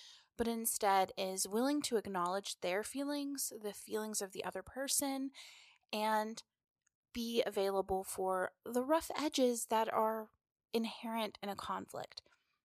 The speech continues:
Additionally, fours, you're gonna work on expressing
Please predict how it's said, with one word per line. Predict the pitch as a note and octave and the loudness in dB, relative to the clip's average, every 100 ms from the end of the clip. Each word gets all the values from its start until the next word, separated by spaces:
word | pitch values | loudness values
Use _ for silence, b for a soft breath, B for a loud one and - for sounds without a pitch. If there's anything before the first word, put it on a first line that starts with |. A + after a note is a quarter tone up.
| _ _ | _ _
Additionally, | A3+ D#4 - A#3 G3 F3+ C4+ D4 | 2 4 4 0 -2 -4 -4 -6
fours, | - B3+ C#4+ A#3 A#3+ C4+ - | -4 2 6 6 4 2 -2
you're | A3+ C4 D#4 D#4 | 0 2 4 4
gonna | C#4 G#3+ | 2 2
work | G3+ F#3 F3+ | 0 0 0
on | F3+ E3+ F3+ F#3+ B B B B B B _ _ - | 2 2 -2 -6 B B B B B B _ _ 0
expressing | B3 - - - G#3+ A#3+ - A#3+ A3+ A3 | 2 4 2 4 4 6 4 2 0 -4